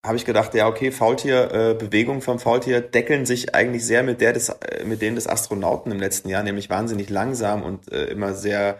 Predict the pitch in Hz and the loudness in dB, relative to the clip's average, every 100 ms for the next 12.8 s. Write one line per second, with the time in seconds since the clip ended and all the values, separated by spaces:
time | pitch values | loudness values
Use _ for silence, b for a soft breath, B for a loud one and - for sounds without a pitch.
0 | B - 101 98 90 104 - 50 50 - | B -4 0 0 0 -4 -4 -8 -12 -18
1 | - - - 104 - 107 - 101 101 107 | -14 -10 -6 -6 -8 -4 -4 -4 -2 -2
2 | 101 - - - - 113 113 117 107 104 | -2 -10 -12 -8 -4 -2 -2 -2 -2 -2
3 | 104 110 117 104 107 104 107 101 - 107 | 0 0 0 0 0 -2 -4 -4 -6 -4
4 | 85 139 127 - 98 - 92 - - - | -4 0 0 -2 -4 -2 -4 -4 -8 -10
5 | - - - - 80 - - - - - | -14 -14 -12 -10 -8 -6 -6 -6 -6 -6
6 | 92 - - - 98 92 98 110 B - | -4 -4 -4 -4 -4 2 2 2 B -10
7 | 90 95 104 104 104 104 104 113 101 101 | -4 2 2 2 -2 -2 0 -2 -2 -2
8 | 104 120 110 - - 135 143 127 139 - | -2 0 0 0 -6 -2 -2 0 -4 -8
9 | - 127 131 117 135 - 143 - 127 127 | -6 2 2 4 2 -2 -6 -4 -4 0
10 | 135 139 139 117 120 110 - 110 110 - | 0 0 0 -2 0 -2 0 -2 -2 -2
11 | 95 131 131 120 - 107 101 98 117 113 | -2 -2 2 2 2 2 2 2 0 -2
12 | 117 - 101 - - 107 156 170 | -6 -4 -4 -4 -4 -2 -2 -2